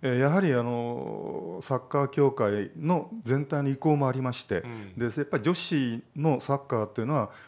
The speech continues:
Speaker 1: サッカービジネスを広げる、サッカー文化をひ-、あの、共有できるっていうこともありまして、まあ、最終的には、あの、賛成に回ったという経緯がありますね。
Speaker 2: 回って、で、結局レアル・マドリードも嫌がってたのに、始めてみたらあっ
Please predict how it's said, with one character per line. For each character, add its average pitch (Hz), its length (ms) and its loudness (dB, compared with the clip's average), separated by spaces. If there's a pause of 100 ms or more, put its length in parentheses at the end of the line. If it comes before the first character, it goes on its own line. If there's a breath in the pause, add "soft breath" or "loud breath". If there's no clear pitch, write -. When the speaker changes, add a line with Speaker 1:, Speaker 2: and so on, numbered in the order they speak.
Speaker 1:
サ - 140 -4
ッ - 100 -8
カ 160 140 -2
ー 156 40 0
ビ 170 120 0
ジ 170 80 -2
ネ 131 60 -2
ス 120 120 -6
を 107 60 0
広 156 280 2
げ 196 80 4
る、 185 220 0 (420)
サ - 140 -4
ッ 139 80 -2
カ 165 120 2
ー - 20 4
文 160 220 0
化 131 160 2
を 113 80 2
ひ-、 - 180 -12
あ 120 100 -4
の、 120 300 -4
共 170 160 4
有 185 100 4
で 175 80 2
き 185 100 -4
る 170 60 2
っ 131 40 2
て - 160 -6
い 107 40 0
う 101 60 -4
こ 117 120 -6
と 147 80 -6
も 104 120 0
あ 104 40 2
り 123 60 0
ま 151 160 -2
し - 120 -12
て、 104 320 2 (340 loud breath)
ま 120 80 -2
あ、 - 20 -4
最 120 180 0
終 - 140 -8
的 139 120 -2
に 208 80 -2
は、 135 220 2 (260 loud breath)
あ - 140 -8
の、 - 120 -10
賛 107 220 -6
成 98 160 -4
に 98 140 -6 (200)
回 98 180 -2
っ - 20 -8 (100)
た 147 120 -4
と - 80 -6
い 135 60 0
う - 20 -2
経 113 180 -2
緯 95 60 -4
が 92 80 -8
あ - 40 -8
り 98 80 -14
ま 101 80 -16
す - 140 -14
ね。 - 160 -16 (100)
Speaker 2:
回 104 220 -8
っ 147 60 -14
て、 165 260 -6
で、 110 120 -12
結 - 240 -14
局 151 300 -6
レ 117 120 -4
ア 139 60 -4
ル・ 160 100 -6
マ 165 120 -4
ド 175 140 -4
リ 175 100 -2
ー - 40 -8
ド 107 80 -6
も 92 100 -8
嫌 107 220 -4
が 190 100 -2
っ 190 80 -10
て 143 100 -18
た 104 120 -10
の 95 80 -10
に、 82 80 -12
始 - 240 -10
め 147 120 -6
て 180 120 -8
み 190 100 -4
た 175 140 -4
ら 90 140 -2
あ - 40 -6
っ - 40 -18